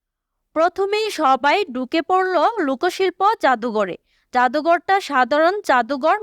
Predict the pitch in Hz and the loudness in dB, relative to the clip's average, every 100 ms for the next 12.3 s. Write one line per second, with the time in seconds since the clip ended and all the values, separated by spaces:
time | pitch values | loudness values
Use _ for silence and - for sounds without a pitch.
0 | 330 214 180 - _ _ 247 269 349 370 | 0 0 -2 -10 _ _ -6 -2 0 0
1 | 403 370 381 415 - 240 202 214 190 - | 0 -2 0 -2 0 0 0 -2 -2 -2
2 | - _ _ 240 262 302 320 381 - 262 | -8 _ _ 0 2 2 2 0 0 0
3 | 240 262 320 349 262 254 277 330 339 - | 2 0 0 2 2 0 -2 -2 -2 -4
4 | 285 269 269 359 311 262 285 - 320 - | -2 0 2 0 0 -2 -2 0 -2 0
5 | 339 - 392 311 285 311 440 320 254 254 | -2 2 0 2 2 2 2 0 0 0
6 | 233 240 202 185 170 - _ _ 262 269 | 0 -4 -4 -6 -8 -10 _ _ -2 0
7 | 349 381 392 330 262 254 302 302 262 311 | 0 0 -2 0 2 2 -2 0 0 0
8 | 302 359 285 262 - 302 370 - 233 202 | 2 0 0 -6 -2 0 0 0 -2 -2
9 | 175 - _ _ 208 277 320 311 349 370 | -2 -8 _ _ -6 -2 0 0 0 -2
10 | - 392 339 269 233 269 320 - 359 359 | 0 -2 2 0 -2 0 -2 0 -2 0
11 | 277 247 294 320 339 - 381 415 _ _ | 0 2 0 0 -2 -2 -4 -4 _ _
12 | 262 269 | 0 2